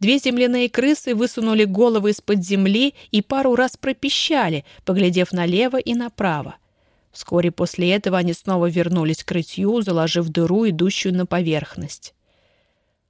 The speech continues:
Разъезжая на мече, мужчина средних лет, искавший источник недавнего звука,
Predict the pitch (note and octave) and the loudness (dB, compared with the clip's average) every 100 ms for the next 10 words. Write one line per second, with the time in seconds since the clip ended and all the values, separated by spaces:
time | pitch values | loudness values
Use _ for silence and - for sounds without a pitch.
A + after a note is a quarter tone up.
0 | _ - E3+ G#3 G#3+ C#4+ D4 C4+ B3 A#3 | _ -6 -2 2 2 2 2 2 0 -2
1 | - - B3+ C4+ B3+ - C4 A#3+ - A#3 | -4 -2 0 2 0 0 0 -2 0 0
2 | G#3 A3 - B3+ D4 A3 G#3 G#3+ G#3 - | 2 0 0 2 2 0 -4 -4 -4 -2
3 | G#3 - G#3 G#3 G3 G3 F#3+ F#3 F#3 F#3+ | -4 -2 0 0 -2 -2 0 2 2 2
4 | E3+ F3+ E3+ F#3+ A3+ C4+ | 2 0 0 0 0 -2